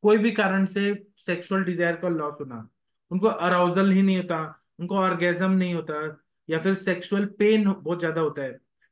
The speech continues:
या difficulty होती है sexual performance में। तो उ-, वो हो सकता है physical cause हो सकता है या mental cause हो सकता है।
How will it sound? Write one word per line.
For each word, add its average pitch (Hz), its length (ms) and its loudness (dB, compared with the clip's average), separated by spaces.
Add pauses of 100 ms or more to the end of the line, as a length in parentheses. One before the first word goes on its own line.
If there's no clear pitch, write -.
या 185 140 0 (160)
difficulty 190 580 -2
होती 180 200 -2
है 160 80 -4
sexual 170 380 -6
performance 147 720 -8
में। 117 160 -12 (600)
तो 156 60 -12
उ-, - 440 -8
वो 208 320 2
हो 214 140 4
सकता 214 260 0
है 208 100 -2
physical 202 420 0
cause 202 300 -2
हो 196 80 0
सकता 185 300 -8
है 180 160 -2
या 185 100 -4
mental 170 340 -6
cause 170 220 -6
हो 147 120 -8
सकता 139 260 -12
है। 120 100 -10